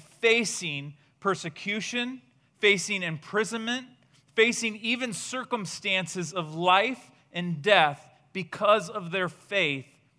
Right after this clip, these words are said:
in Jesus Christ. And so we don't see that here. We don't experience that here very often, but that in true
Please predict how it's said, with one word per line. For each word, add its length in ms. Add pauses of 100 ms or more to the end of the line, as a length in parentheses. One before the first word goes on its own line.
(100)
in 160
Jesus 400
Christ. 640 (560)
And 140
so 180
we 120
don't 360 (280)
see 340
that 260
here. 380
We 140
don't 380
experience 640
that 160
here 280
very 300
often, 420
but 200
that 280
in 160
true 540